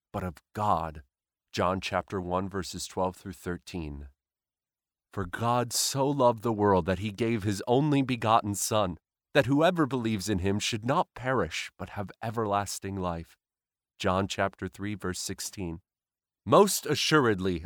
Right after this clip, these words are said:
I say to you, he who hears my word and believes in him who sent me has everlasting life, and shall not come into judgment, but has passed from death into life." John chapter five, verse twenty-four.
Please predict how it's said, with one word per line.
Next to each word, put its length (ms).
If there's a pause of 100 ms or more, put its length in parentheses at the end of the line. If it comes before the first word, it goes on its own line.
I 120
say 360
to 120
you, 320 (220)
he 300
who 180
hears 400
my 240
word 360
and 140
believes 500
in 120
him 240
who 120
sent 320
me 200
has 400
everlasting 680
life, 460 (300)
and 140
shall 240
not 340
come 200
into 200
judgment, 560 (260)
but 80
has 260
passed 420
from 240
death 380 (260)
into 280
life." 440 (640)
John 280
chapter 340
five, 360
verse 260
twenty-four. 640